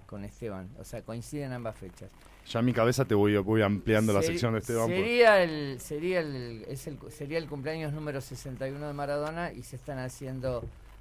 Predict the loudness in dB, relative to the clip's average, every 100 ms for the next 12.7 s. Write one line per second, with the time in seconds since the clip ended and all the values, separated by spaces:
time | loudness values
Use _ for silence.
0 | -12 -12 -8 -6 -6 -6 -8 -6 -4 -4
1 | -6 -6 -8 -6 -6 -8 -10 -8 -8 -8
2 | -12 -10 -12 -10 -10 -4 -4 -4 -6 -6
3 | -8 -8 -8 -8 -10 -10 -8 -4 -2 -2
4 | -8 -20 -20 -18 -6 -2 -2 -4 -6 -4
5 | 2 4 4 2 0 -2 -6 -6 -6 -6
6 | -6 -6 -4 -4 -4 -6 -8 -10 -8 -8
7 | -8 -10 -10 -10 -10 -12 -12 -12 -10 -8
8 | -6 -6 -6 -6 -8 -8 -8 -8 -8 -12
9 | -14 -12 -12 -12 -14 -6 -2 -2 -4 -12
10 | -20 -20 -20 -20 -20 -20 -14 -10 -8 -6
11 | -4 -2 -2 -2 -4 -4 -6 -8 -8 -8
12 | -8 -6 -6 -6 -4 -6 -6